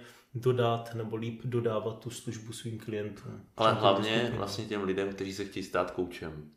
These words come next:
Speaker 1: A hlavně těm lidem, kteří se chcejí, chtějí stát koučem.
Speaker 2: A živit se tím.
Speaker 1: A nebo už možná mají nějaký výcvik za sebou a tak si tak jako říkají, že to nebylo ještě ono, aby získali tu sebedůvěru pro to,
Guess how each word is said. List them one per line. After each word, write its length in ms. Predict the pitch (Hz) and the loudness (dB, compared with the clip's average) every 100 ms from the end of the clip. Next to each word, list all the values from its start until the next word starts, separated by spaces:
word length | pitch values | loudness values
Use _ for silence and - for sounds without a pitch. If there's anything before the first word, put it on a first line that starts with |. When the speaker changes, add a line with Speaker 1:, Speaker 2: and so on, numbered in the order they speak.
| - - - | -16 -10 -6
Speaker 1:
A 60 | |
hlavně 360 | 107 113 117 117 | -4 -2 0 0
těm 220 | 120 110 | 0 -2
lidem, 340 | 107 104 104 95 | -4 -6 -6 -8
kteří 280 | - 117 107 | -4 -4 -4
se 220 | - 117 | -6 -8
chcejí, 340 | - - 117 | -8 -6 -6
chtějí 400 | 113 - - 135 | -6 -8 -2 -2
stát 340 | 123 - 131 - | 0 2 2 2
koučem. 160 | 120 | 2
Speaker 2:
A 20 | - | 6
živit 300 | 110 104 104 | 6 6 4
se 100 | 95 | 0
tím. 300 | - 78 78 - _ _ - - | 0 -6 -10 -18 _ _ -20 -2
Speaker 1:
A 100 | 123 | 4
nebo 260 | 143 151 185 185 | 6 8 6 4
už 240 | 143 - | -2 2
možná 320 | 143 131 135 | 4 6 6
mají 180 | 131 127 | 6 4
nějaký 360 | 127 123 135 123 | 4 2 2 0
výcvik 520 | 127 127 - 127 123 | 0 -2 -2 -2 0
za 140 | 117 | -2
sebou 680 | 117 131 120 127 139 - - | 2 2 6 6 4 0 -8
a 420 | 123 117 117 117 117 | -6 -4 -2 -2 -2
tak 180 | 123 - | -4 -4
si 140 | - | -4
tak 220 | 123 127 139 | -4 -4 -4
jako 220 | - 135 | -2 -2
říkají, 440 | 131 - 131 131 | -2 0 0 2
že 300 | 123 131 127 - - - | 2 2 0 -6 -16 -4
to 120 | 123 | -2
nebylo 400 | 117 139 143 151 | 0 -2 -2 -2
ještě 440 | 147 139 - 135 | -2 -2 -2 -2
ono, 560 | 117 120 117 123 156 - | 2 2 2 0 -2 -6
aby 200 | 120 120 | -6 -2
získali 400 | 117 123 - 127 | 0 0 0 0
tu 100 | 120 | 0
sebedůvěru 720 | 120 123 120 117 117 120 123 | 0 0 0 0 2 4 4
pro 240 | 117 117 107 | 2 -2 -4
to, 400 | - 120 139 | 0 2 2